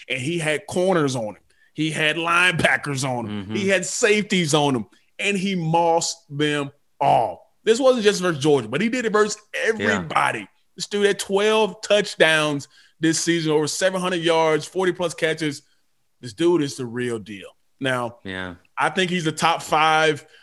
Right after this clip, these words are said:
Speaker 1: talent. Um, whether the Falcons take him there is interesting because right after that, you know, you got Cincinnati there who could take Penei Sewell. You got the Dolphins who move back into it, got the number six. They may be looking to get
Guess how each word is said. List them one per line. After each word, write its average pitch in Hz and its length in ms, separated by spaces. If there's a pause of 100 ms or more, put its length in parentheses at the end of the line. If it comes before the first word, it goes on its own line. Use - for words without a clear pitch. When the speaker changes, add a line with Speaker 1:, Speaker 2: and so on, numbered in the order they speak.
(240)
Speaker 1:
talent. 170 380 (680)
Um, 120 440
whether 143 220
the 139 60
Falcons 151 400
take 165 260
him 165 100
there 170 400 (260)
is 135 500
interesting 160 640
because 135 360
right 143 180
after 160 220
that, 156 260
you 135 60
know, 139 80
you 139 180
got 151 280
Cincinnati 156 600
there 151 240
who 143 160
could 135 140
take 143 220
Penei 147 260
Sewell. 147 480 (300)
You 127 160
got 143 320
the 135 80
Dolphins 151 540
who 147 140
move 147 260
back 156 240
into 156 340
it, 143 140
got 143 180
the 143 60
number 147 180
six. 156 420 (240)
They 143 180
may 165 160
be 156 140
looking 156 420 (320)
to 147 140
get 147 380